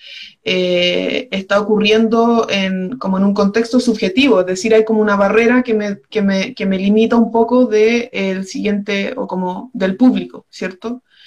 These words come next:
Y ese traspaso de la cuarta pared es súper interesante. Para mí tiene que ver con dos procesos que, que,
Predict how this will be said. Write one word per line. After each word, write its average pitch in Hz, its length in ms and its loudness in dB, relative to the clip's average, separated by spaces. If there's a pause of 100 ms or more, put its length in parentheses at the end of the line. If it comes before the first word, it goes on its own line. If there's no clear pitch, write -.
(560)
Y 214 200 2
ese 262 180 0
traspaso 247 460 2
de 277 40 4
la 262 120 4
cuarta 262 260 4
pared 247 200 6
es 262 180 2
súper 269 200 0
interesante. 247 760 0 (720)
Para 208 160 6
mí 254 180 4
tiene 269 220 2
que 262 100 2
ver 247 180 4
con 254 220 6
dos 254 140 4
procesos 277 720 -2
que, 214 580 4
que, 196 800 -2